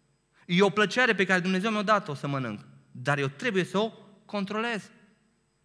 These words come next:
Să o controlez, să nu fie ea, să nu pună ea stăpânire peste mine. Plăcerea de a mânca ciocolată.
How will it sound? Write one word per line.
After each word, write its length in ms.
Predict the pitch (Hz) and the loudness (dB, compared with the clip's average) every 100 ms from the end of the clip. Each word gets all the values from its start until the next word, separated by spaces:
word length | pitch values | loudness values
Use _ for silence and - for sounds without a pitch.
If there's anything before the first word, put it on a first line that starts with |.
| _ _ | _ _
Să 240 | - - 214 | -20 -4 -4
o 100 | 208 | -2
controlez, 440 | 202 185 208 196 | -4 -4 -4 -4
să 80 | 196 | -2
nu 120 | 214 | -4
fie 220 | 208 214 | -4 -6
ea, 480 | 202 208 185 - - | 2 4 2 0 -20
să 140 | - 185 | -6 -2
nu 100 | 196 | -2
pună 180 | 208 | -2
ea 100 | 196 | 0
stăpânire 480 | 185 190 165 185 175 | 0 -2 -4 -2 -2
peste 260 | 165 156 170 | -4 -6 -6
mine. 420 | 190 147 120 - _ _ _ _ _ _ _ | -6 -6 -10 -18 _ _ _ _ _ _ _
Plăcerea 640 | - 190 226 233 226 220 220 | 2 2 6 8 10 8 6
de 80 | |
a 40 | 208 | 2
mânca 240 | 202 220 | 2 0
ciocolată. 680 | 214 202 208 202 156 123 117 | 0 -2 2 2 2 0 -10